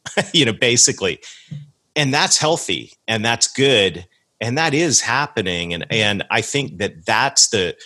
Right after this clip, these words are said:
the beautiful thing out of this is even though we're more isolated than ever, uh, in some, some states still sitting in our home offices, um, you know, we're also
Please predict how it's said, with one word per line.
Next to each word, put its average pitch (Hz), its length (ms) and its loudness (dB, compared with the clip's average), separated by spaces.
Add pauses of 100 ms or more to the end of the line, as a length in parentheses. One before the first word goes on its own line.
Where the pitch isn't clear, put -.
(280)
the 117 80 -6
beautiful 131 460 0
thing 147 340 0
out 101 140 2
of 85 80 -4
this 98 240 2
is 92 120 -6
even 135 220 -2
though 104 160 2
we're 95 160 -2
more 110 420 0
isolated 95 760 0
than 90 120 -6
ever, 92 480 0 (360)
uh, 98 200 2
in 113 140 -4
some, 123 380 2
some 127 300 2
states - 500 4
still 101 280 2
sitting 123 380 2
in 113 80 -2
our 104 100 0
home 110 220 0
offices, 101 960 2 (380)
um, 98 480 0
you 107 160 -4
know, 95 320 -4 (540)
we're 131 240 -2
also 117 640 2